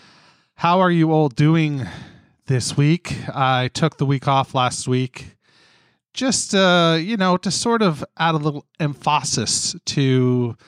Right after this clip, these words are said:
that last track there, Finn. I really, you know, the more I think about it, just think it's the perfect coda to,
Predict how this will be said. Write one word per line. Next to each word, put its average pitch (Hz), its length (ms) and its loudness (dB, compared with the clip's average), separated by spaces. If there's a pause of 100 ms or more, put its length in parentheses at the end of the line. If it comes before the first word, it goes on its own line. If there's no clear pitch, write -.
(500)
that 127 200 0
last 131 320 -2
track 139 360 -2
there, 98 200 -4
Finn. 113 640 -2
I 143 140 0
really, 156 840 -2
you 143 200 -2
know, 123 160 0
the 131 100 -2
more 156 500 2
I 117 140 0
think 127 320 -6
about 101 240 -2
it, 101 160 -10
just - 240 -6
think 117 260 -4
it's - 360 -8 (540)
the 120 100 -4
perfect - 580 -4
coda 107 640 -2 (260)
to, 104 640 -2